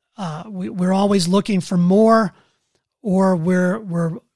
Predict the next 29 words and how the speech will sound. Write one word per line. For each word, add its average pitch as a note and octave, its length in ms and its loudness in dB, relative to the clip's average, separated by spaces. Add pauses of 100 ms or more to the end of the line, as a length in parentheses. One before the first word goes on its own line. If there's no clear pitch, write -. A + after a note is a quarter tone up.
(680)
accumulating A3 640 2
more G3+ 380 4
as F3 240 -4
a F3 80 -2
way F#3 340 2
of, E3 220 -2 (580)
of E3 300 -8
pushing G#3+ 380 -2
against F#3 340 -2
the F3 80 -6
future, F3 560 -4 (880)
of, E3 340 -6
of E3+ 140 -4
hedging F#3 400 0
for E3+ 200 -4
the D#3 80 -4
future. D#3 580 -6 (920)
And F#3+ 80 -10
so G3 160 0
worry, F#3 640 2 (520)
whether F3+ 280 -4
we're F3 140 0
focused G3 460 -2
on F3 100 0
the E3 60 -2
past G3 480 -2
or F3+ 40 -2
the E3 80 -2
future, D#3 600 -4